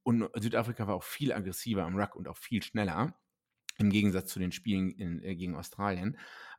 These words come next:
Aber da kommen wir auch genau auf den Punkt, den du angesprochen hast, man war zu strukturiert und zu steif. Äh, fast zu deutsch, würde ich sagen. Dass man halt, ähm, für die, die es nicht wissen, wir haben ein Video angeguckt, wo halt,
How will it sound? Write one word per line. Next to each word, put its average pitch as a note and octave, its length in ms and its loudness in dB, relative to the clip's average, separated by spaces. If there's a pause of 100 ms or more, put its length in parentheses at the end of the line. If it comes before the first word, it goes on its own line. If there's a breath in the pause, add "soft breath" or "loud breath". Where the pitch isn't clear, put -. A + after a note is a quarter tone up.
Aber C#3 680 4
da A2+ 120 -4
kommen A2 260 2
wir G#2+ 180 4
auch - 160 -8
genau G2+ 240 2
auf G2+ 80 -4
den G2+ 160 0
Punkt, G#2 260 -4 (220)
den G2+ 100 2
du F#2+ 80 2
angesprochen A#2+ 460 4
hast, G#2+ 200 2
man G2 200 2
war G2+ 220 2
zu A#2+ 300 -2
strukturiert G2 840 0 (100)
und G2 180 -2
zu G2 160 -4
steif. E2+ 640 -4 (480 soft breath)
Äh, F#2+ 380 0
fast - 300 0
zu G#2+ 100 4
deutsch, G#2+ 400 8
würde F#2 160 -2
ich F2 80 -8
sagen. D#2+ 440 -6
Dass G2 180 0
man G2+ 180 4
halt, G2 400 2
ähm, F2+ 720 0 (180)
für A#2+ 100 -2
die, A#2 120 4
die A#2 100 6
es G2 100 4
nicht G#2+ 200 4
wissen, C#3 240 6
wir G#2 100 6
haben G2 100 4
ein F#2 40 2
Video A#2+ 220 4
angeguckt, G#2 520 2
wo G2 240 4
halt, F#2 240 0